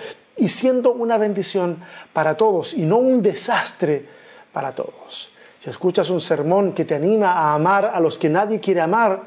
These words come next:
entonces ve y ama, ve y actúa. Si escuchas una enseñanza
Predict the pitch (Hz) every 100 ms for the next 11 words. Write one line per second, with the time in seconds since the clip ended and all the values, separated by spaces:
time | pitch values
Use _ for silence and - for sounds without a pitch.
0 | - 151 202 202 240 - - - _ _
1 | _ - 120 139 160 214 254 294 170 120
2 | - _ _ _ - 131 123 - _ -
3 | 170 170 170 - 339 269 151 - - -
4 | - 139 - 170 170 185 170 160 170 165
5 | 190 196 - 190